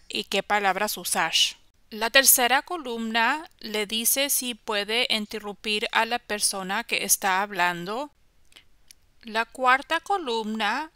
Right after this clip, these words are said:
le explica si una persona segunda debe apoyar la moción. La quinta columna explica si no la moción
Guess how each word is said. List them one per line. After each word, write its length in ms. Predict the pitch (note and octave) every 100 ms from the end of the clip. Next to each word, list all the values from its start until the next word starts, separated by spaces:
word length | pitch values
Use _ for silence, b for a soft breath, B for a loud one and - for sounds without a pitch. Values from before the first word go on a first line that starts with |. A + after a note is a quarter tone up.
| _ -
le 500 | G#3+ G#3 G#3+ G#3+ - G#3+
explica 580 | G#3+ - B3 - C4+
si 480 | C4+ - B3+ B3 A#3+ - _ _
una 260 | A3 G#3+ A#3+
persona 540 | - A#3+ - - G#3
segunda 720 | A3 A3 F#3+ G3+ G#3 A#3+ C4+ -
debe 600 | G#3+ G3 G3+ G3 F#3+ G#3+ -
apoyar 720 | G3+ - F#3+ F#3+ F3+ F#3 - -
la 160 | F#3+
moción. 640 | F3 D#3+ - - E3 D3+ F3+ _ _ -
La 140 | G#3
quinta 380 | - B3+ B3 D#4+
columna 800 | - E4+ C4 A3+ G#3 G#3 A3+ D4+ - _ _ _ -
explica 800 | A#3 - - B3+ B3+ C#4+ D#4 D4+
si 380 | - - A3+
no 440 | G#3+ G#3+ A3 A#3 B3+
la 180 | A#3 A#3
moción 680 | A3 A3 - A3+ A3 A3+